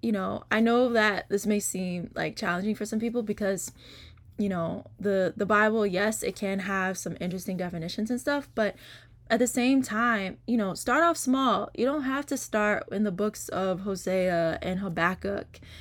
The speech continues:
you know, all the minor prophets and everything. You don't have to start there. You know, start off with John. Learn about who God is. See Christ's sacrifice for us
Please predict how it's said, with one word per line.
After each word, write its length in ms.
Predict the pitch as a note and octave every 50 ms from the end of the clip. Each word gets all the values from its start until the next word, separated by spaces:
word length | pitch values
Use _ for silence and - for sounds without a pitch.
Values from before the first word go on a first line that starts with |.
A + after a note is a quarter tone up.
| - - -
you 100 | - G#3+
know, 280 | G3 F#3+ F#3 F#3 F#3+ - -
all 240 | F#3 G3 G3 F#3+ F3+
the 160 | E3+ F#3+ F#3+
minor 640 | F#3+ F#3 F3+ F3+ F3+ F3+ F#3 F#3 F#3 F3+ F3 E3+
prophets 420 | - - - E3+ F3+ - G3 - -
and 80 | F3
everything. 280 | E3 D#3+ E3 E3 - -
You 160 | - - C#4+
don't 180 | D#4 E4 E4+ E4
have 160 | E4 D#4+ D4+ -
to 60 | C4+
start 400 | - - C#4 C#4 C#4+ C4+ - -
there. 280 | - D3 B2+ - - - - - - - - -
You 80 | B3+
know, 160 | B3 A#3 A3+ A3+
start 300 | - - C#4+ D4+ D#4 E4+
off 200 | E4+ D#4+ - D4+
with 160 | C4+ A#3+ A3
John. 500 | B3 A#3+ A#3+ A3+ F#3 E3 E3 F3 F3+ - - - - - - -
Learn 140 | A#3+ D#4 E4+
about 240 | E4 E4+ D#4+ C#4+
who 140 | C4 C#4 A#3
God 360 | F#3+ G3+ G3+ A3 A3+ A3 F#3+
is. 360 | D#3+ D3+ D3+ E3+ - - - - - - - - - - -
See 360 | - - - D4 D4 D#4+ D#4+
Christ's 420 | - - D4 B3+ B3 B3 A#3 -
sacrifice 800 | - A3+ A#3 A#3+ - A#3+ A3 - - G3 F#3 F3 F3+ - - -
for 260 | - - - A#3 A#3
us 220 | G#3+ G3 F#3+ -